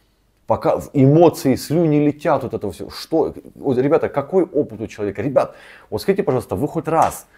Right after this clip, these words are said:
сколько я уже на Ютубе? А, около четырех лет.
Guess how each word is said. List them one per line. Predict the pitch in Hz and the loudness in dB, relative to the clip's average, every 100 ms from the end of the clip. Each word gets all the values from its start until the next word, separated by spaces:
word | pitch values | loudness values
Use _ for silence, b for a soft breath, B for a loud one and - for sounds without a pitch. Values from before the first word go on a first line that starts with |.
| b b b | b b b
сколько | - 202 196 | -4 0 4
я | 123 | 4
уже | 101 | 4
на | 101 | -2
Ютубе? | 104 101 82 76 - | -4 -4 -6 -8 -10
А, | 73 82 82 80 78 80 135 | -16 -12 -10 -10 -10 -6 -4
около | 151 156 | 0 0
четырех | 139 - 139 131 - | -2 -6 -4 -6 -4
лет. | 113 87 | -6 -6